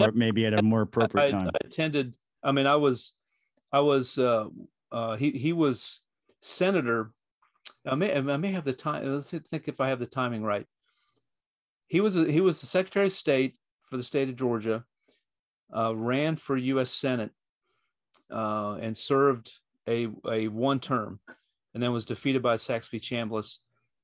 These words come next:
Speaker 1: That would have been around two thousand two. So yeah, I, I was a Republican Party official in Gwinnett County ma-, uh, when Senator Cleland was still Senator Cleland, and, uh, attended events that he was, uh, at. Um, so yeah, I mean, Scott, you're right. He, he was a,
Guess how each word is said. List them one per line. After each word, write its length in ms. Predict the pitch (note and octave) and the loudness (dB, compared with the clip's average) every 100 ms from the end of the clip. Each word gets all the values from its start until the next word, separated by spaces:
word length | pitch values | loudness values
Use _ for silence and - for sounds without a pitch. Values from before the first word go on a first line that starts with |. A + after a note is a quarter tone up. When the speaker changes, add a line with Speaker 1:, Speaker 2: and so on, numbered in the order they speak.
| _ _ | _ _
Speaker 1:
That 120 | - | -6
would 100 | F#3 | -2
have 80 | D3+ | 0
been 140 | D3 | 2
around 400 | C3 C#3 C#3 C3 | 2 2 2 0
two 120 | - | -2
thousand 380 | C3 C#3 C3 A2+ | 0 2 2 0
two. 220 | - B2 | -2 -2
So 140 | G2+ C#3 | 0 0
yeah, 180 | D#3 D#3 | 4 4
I, 260 | D3 D3 | 4 4
I 160 | D#3+ D#3+ | 4 6
was 220 | F3+ D#3+ | 4 4
a 140 | D#3 C3+ | 4 4
Republican 560 | C3 C3 E3 D3+ C#3+ | 2 2 2 2 -2
Party 260 | C3 D3 C3 | 0 2 2
official 420 | A2+ D3+ - B2 | 2 -2 -2 -2
in 60 | A2 | -2
Gwinnett 280 | B2 A#2 | -2 -2
County 400 | - B2+ B2 G#2+ - _ _ _ _ - | -2 0 0 -2 -8 _ _ _ _ -6
ma-, 220 | A#2+ A#2+ - | -2 -2 -4
uh, 140 | A#2 | -4
when 200 | A2+ A#2 | -2 -4
Senator 320 | A2+ C#3 B2+ | -2 -2 0
Cleland 400 | A#2 - C3 B2 A2+ | -2 0 0 2 0
was 120 | A2+ | -2
still 160 | - | -2
Senator 380 | A#2+ - B2 G#2+ | -2 0 0 0
Cleland, 400 | - C#3 B2 G#2+ - _ _ - _ _ - | -2 0 0 -4 -8 _ _ -20 _ _ -6
and, 320 | A#2 A2 G#2+ | -4 -2 0
uh, 220 | G#2+ A2 | 0 2
attended 420 | A#2+ - C3+ B2 | 0 -2 0 2
events 540 | A2+ A2 B2 A2+ - - _ | 0 0 -2 -2 -12 -16 _
that 140 | A2+ G2+ | -6 -4
he 180 | A#2+ | -4
was, 400 | A2 A2 G#2 - | -4 -4 -4 -6
uh, 180 | G#2+ G#2 G2+ | -6 -6 -4
at. 260 | G#2+ G2+ - _ _ _ _ _ _ _ _ | -2 -2 -4 _ _ _ _ _ _ _ _
Um, 380 | A#2 G#2+ G2+ G2 - _ _ | -4 -2 -2 -8 -18 _ _
so 160 | - | -4
yeah, 220 | C#3+ D#3+ | 2 4
I 100 | C3 | 4
mean, 380 | C#3 C#3 C#3+ C3+ | 4 2 0 -4
Scott, 340 | B2 - D3 D#3 | -6 0 0 2
you're 80 | |
right. 180 | C#3 B2+ | 4 4
He, 160 | C3 C#3 | 4 0
he 120 | C3+ | 0
was 240 | C#3 B2 | 0 0
a, 180 | C3 B2 | 2 0